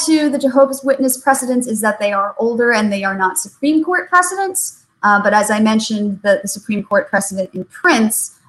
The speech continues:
although not about blood transfusions, has, has largely been, uh, taken up in that line of cases. And I think it would, um, still function in the same way in the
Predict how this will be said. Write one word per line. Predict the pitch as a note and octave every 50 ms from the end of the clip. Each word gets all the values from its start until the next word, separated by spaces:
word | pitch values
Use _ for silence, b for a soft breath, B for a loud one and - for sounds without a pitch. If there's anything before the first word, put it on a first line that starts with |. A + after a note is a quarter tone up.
| b
although | - G#3+ G#3 G#3 G3+ G3+
not | G3+ G3+ G3 F#3
about | F#3+ F#3 F#3 F3+ F#3 F#3 F#3
blood | F#3+ F3+ F3+ F#3
transfusions, | - F#3+ F3+ F3 - - F3 E3+ - E3 E3+ F3 - - - - F3+
has, | F3 E3+ F3 - - - -
has | F#3 E3+ -
largely | F3+ E3+ F3+ - - F#3 F#3+
been, | - - G3+ - -
uh, | - - - -
taken | - - - G#3+ F3+ - F3+ F3
up | F3 F3+ F3+
in | F3 F3
that | F3 E3+ -
line | - F3+ E3+
of | F3 - _
cases. | F#3 G3 - F3 - -
And | C4 -
I |
think | - - E3 D#3+
it | - - _ -
would, | D#3+ E3 _ _ _ _ _ _ _ _ _ _
um, | - - - - - -
still | - - B3+ G#3+
function | - - G3+ F3 E3+ - - F3+
in | E3+ E3+
the | F3
same | - - F#3 E3 E3+ F3
way | F3 E3 E3 D#3+ D#3+ E3+ - - - - - _ _ _ _ _ _
in | - A3 G3+ F#3+
the | F#3+ F3+ F3 - b